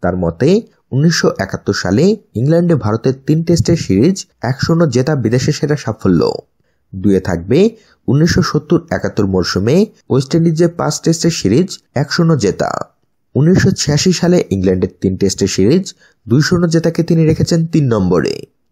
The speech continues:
আর দু হাজার তিন চার মরশুমে পাকিস্তানে ভারতের তিন টেস্টের সিরিজ দুই এক জেতাকে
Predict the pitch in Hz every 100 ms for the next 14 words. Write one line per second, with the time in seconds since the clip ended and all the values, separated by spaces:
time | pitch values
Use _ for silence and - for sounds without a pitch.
0 | _ _ _ _ _ _ - 92 87 92
1 | 92 95 - 92 - 92 90 87 - 98
2 | 139 208 - _ _ 92 - 104 - 92
3 | 135 220 - _ - 95 95 107 - 113
4 | 104 101 95 101 - 98 127 190 - _
5 | _ _ 98 123 170 117 104 92 95 90
6 | - 147